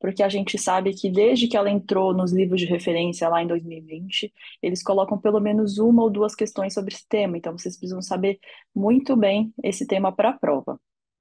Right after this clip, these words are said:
Então, vamos começar aqui aquecendo com um caso clínico. Então, paciente do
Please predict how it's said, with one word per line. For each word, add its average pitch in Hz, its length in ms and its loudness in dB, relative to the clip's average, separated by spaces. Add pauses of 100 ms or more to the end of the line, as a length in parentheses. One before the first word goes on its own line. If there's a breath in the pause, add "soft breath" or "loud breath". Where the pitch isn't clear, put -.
(3250)
Então, - 160 -2
vamos 262 180 4
começar 254 380 2
aqui 214 220 2
aquecendo 202 600 0
com 208 220 -6
um 196 60 -8
caso 190 360 -2
clínico. 175 600 -6 (580 loud breath)
Então, 156 180 -4
paciente 170 680 -4
do 180 160 -6